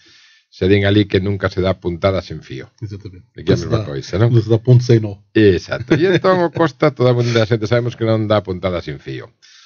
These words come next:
Speaker 1: E o Costa ahora mismo, eh, ten moito prestixio en Bruselas, ten unha posición moito sólida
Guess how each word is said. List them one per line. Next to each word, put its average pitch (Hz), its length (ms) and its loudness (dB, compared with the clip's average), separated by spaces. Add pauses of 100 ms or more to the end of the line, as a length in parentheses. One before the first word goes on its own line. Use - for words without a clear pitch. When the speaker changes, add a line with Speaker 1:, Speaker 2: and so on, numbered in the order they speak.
(200)
Speaker 1:
E 147 240 4
o 143 80 0
Costa 143 320 -2
ahora 139 80 0
mismo, 135 560 2
eh, 95 240 -2
ten 107 320 -4
moito 123 400 -4
prestixio 92 400 -6
en 95 80 -6
Bruselas, 120 720 -2
ten 98 160 -2
unha 98 80 -2
posición 90 480 -4
moito 123 400 -2
sólida 107 560 -2